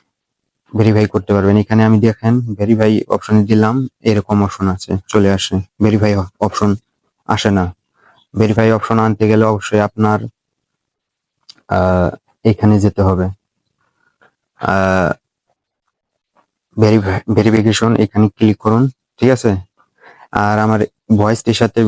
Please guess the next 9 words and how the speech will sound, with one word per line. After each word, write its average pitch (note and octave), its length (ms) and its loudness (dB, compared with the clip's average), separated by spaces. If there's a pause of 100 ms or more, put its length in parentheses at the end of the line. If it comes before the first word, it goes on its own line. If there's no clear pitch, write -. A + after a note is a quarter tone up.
(100)
ভিডিও G#2 220 2
ম্যাচিং G#2+ 320 0
হচ্ছে G#2 200 -4
না, G#2+ 80 2
কারণ G2+ 280 -2
আমি G2+ 180 2
ভয়েসটি G2+ 480 -2 (1200)
পরে G#2 200 2
দিয়েছি, G#2 420 2